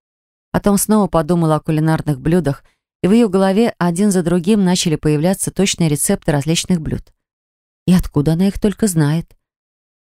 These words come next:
Но если это и есть последствия синих камней, то она очень даже не против. Анфиса сразу же представила, как могла бы открыть своё кафе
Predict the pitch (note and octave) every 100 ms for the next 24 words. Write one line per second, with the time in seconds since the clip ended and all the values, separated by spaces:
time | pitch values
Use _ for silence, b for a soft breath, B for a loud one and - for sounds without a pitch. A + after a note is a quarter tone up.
0 | _ F#3 A3+ A#3 A3+ - A3+ G#3+ G#3 A3
1 | - F3+ - F#3 - D#3+ D#3+ G3 E3+ -
2 | E3 C#3+ C3 D#3 - D3+ C#3 D3+ G3 -
3 | _ _ - D3+ - F3+ F#3+ F#3 G#3+ -
4 | A#2+ - - _ _ _ _ _ _ _
5 | _ _ F#3+ G3+ B3 A#3+ G3+ G#3+ G3+ E3
6 | D#3+ F3 - - G3+ F3 D#3 D3+ C#3+ D3+
7 | D3+ D#3+ C#3+ D3+ - E3 - D3+ C#3 C#3+
8 | C#3 A3+ A3+